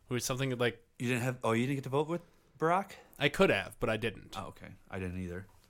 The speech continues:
Speaker 1: Because, uh, I didn't register until, like, you know, uh, Bernie Sanders started coming around.
Speaker 2: Yeah.
Speaker 1: And then my vote for Hillary was strictly against Trump, and my vote for, um, uh, Biden was,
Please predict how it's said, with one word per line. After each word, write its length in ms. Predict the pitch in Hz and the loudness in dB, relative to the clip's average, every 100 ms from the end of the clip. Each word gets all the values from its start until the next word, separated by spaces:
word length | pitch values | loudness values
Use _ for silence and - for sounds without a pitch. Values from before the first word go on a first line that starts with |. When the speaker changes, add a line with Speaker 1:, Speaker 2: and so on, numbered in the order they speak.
| _ - | _ -14
Speaker 1:
Because, 280 | - 110 104 | -2 -2 0
uh, 260 | 104 101 98 | 2 2 0
I 80 | 113 | -2
didn't 320 | 113 110 98 - | -2 -6 -12 -2
register 440 | 127 107 107 - 107 | -2 0 -4 -2 -2
until, 460 | 104 110 98 98 95 | -2 -4 -4 -4 -6
like, 260 | 98 92 - | -6 -6 -12
you 140 | 104 107 | -8 -6
know, 200 | 92 101 104 - - - 113 | -6 -8 -16 -20 -20 -12 -6
uh, 160 | 104 | -4
Bernie 260 | 98 104 101 | -2 -4 -4
Sanders 500 | - 107 101 95 - | -4 -4 -4 -6 -8
started 380 | - 104 95 87 | -4 -4 -4 -6
coming 260 | 98 92 | -8 -6
around. 380 | 92 92 95 101 - - | -6 -6 -8 -12 -12 -8
Speaker 2:
Yeah. 240 | 92 92 - - | -6 -8 -10 -12
Speaker 1:
And 120 | 120 113 | -6 -2
then 300 | 104 98 101 - | -4 -4 -8 -4
my 140 | 110 | -4
vote 240 | 104 104 | -4 -6
for 120 | - 104 | -6 -2
Hillary 440 | 123 123 120 113 | 2 2 2 0
was 600 | 117 110 98 95 - - - - | -2 -4 -4 -6 -8 -10 -16 -20
strictly 560 | - - - 127 - 110 | -14 -8 -4 -2 0 -2
against 380 | 104 113 113 - | 0 -2 -2 -6
Trump, 380 | - 123 117 - - - - - - - - | -6 -4 -4 -6 -16 -20 -20 -20 -20 -20 -14
and 140 | 110 113 | -8 -2
my 160 | 104 101 | 0 0
vote 260 | 110 110 | -2 -4
for, 440 | - 113 104 98 - - - - - - - _ - - - | -4 -2 -2 -4 -10 -20 -20 -20 -20 -20 -20 _ -20 -18 -4
um, 320 | 113 107 107 | -2 -2 -2
uh, 240 | 101 98 98 - _ _ _ | -2 -4 -8 -16 _ _ _
Biden 520 | 123 123 120 117 117 107 - - - - | 4 4 4 -2 -4 -8 -14 -20 -20 -6
was, 460 | 131 120 113 - | 0 0 0 -4